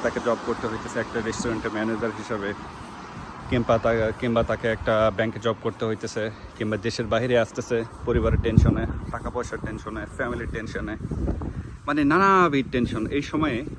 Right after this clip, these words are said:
অনেক ছেলে মেয়ের স্বপ্ন কিন্তু মরে যায়। আর এই জন্যই বলা হয়েছে যে, "কিছু মানুষ মরে যায়,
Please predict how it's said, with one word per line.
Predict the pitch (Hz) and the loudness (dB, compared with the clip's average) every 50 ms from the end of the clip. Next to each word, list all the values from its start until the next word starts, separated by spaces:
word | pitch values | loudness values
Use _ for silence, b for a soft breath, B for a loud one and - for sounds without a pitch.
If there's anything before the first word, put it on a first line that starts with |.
| - - - | -12 -12 -10
অনেক | 120 131 139 151 151 143 | -4 -2 0 0 0 -2
ছেলে | 131 - 143 131 127 | -2 -2 0 0 2
মেয়ের | 120 120 120 | 0 0 -2
স্বপ্ন | - - 120 - 123 120 | -4 -6 -8 -6 -6 -6
কিন্তু | - - 113 107 - 113 127 127 | -4 -4 -4 -4 -2 -2 -2 -2
মরে | 113 98 98 101 98 104 98 | -4 -4 -4 -4 -4 -4 -4
যায়। | 90 85 - - - - - - - - - - - - - - - - - - - - B B B B B B B B | -4 -4 -4 -6 -6 -8 -12 -12 -12 -10 -10 -10 -10 -10 -12 -12 -12 -12 -14 -14 -14 -14 B B B B B B B B
আর | - 113 113 | -6 -2 0
এই | 120 123 | 0 0
জন্যই | 110 123 123 120 120 127 | 2 2 2 2 2 2
বলা | 120 104 113 113 113 | 0 0 0 0 0
হয়েছে | - - 120 110 - - - - - - - - - - - - - - - - - - - - - - - - - - - - - - - - - - - - - - - | 0 -2 -2 -4 -4 -4 -6 -6 -6 -4 -4 -4 -4 -6 -8 -10 -10 -10 -12 -10 -10 -10 -12 -12 -14 -16 -14 -14 -12 -12 -12 -10 -8 -6 -6 -4 -4 -4 -4 -4 -4 -4 -4
যে, | - 113 - - - - | -2 -2 -4 -2 -4 -2
"কিছু | 135 - - 131 | -2 -4 -4 -2
মানুষ | 120 113 107 110 104 107 - - - | -2 -2 -2 -2 -2 -4 -4 -6 -6
মরে | 120 110 107 107 104 | -6 -4 -4 -4 -4
যায়, | 95 104 101 98 | -2 -2 0 0